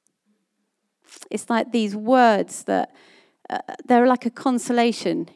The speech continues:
It, it's like, I, I want to be looking over Thomas's shoulder and going, "Can I see too?" I wanna go, "Can I see?"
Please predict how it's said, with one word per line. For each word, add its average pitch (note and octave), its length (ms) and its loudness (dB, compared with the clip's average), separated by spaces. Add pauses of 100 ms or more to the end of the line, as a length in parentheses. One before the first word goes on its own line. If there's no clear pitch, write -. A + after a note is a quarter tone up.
It, - 140 -2
it's - 200 -6
like, C4+ 160 2
I, C#4+ 200 6
I D4+ 240 6
want B3 260 2
to - 80 -16
be A3+ 80 -4
looking G#3 320 -2
over G3 200 -2
Thomas's G3 500 -6
shoulder F#3 260 2
and F3 120 -2
going, F3+ 160 -2
"Can A#3+ 180 -4
I C#4+ 180 6
see G#3 280 -2
too?" F3+ 400 -4 (1300)
I A3+ 60 -2
wanna E4 160 8
go, E4 140 6
"Can C#4+ 180 4
I A4+ 200 8
see?" E3 500 0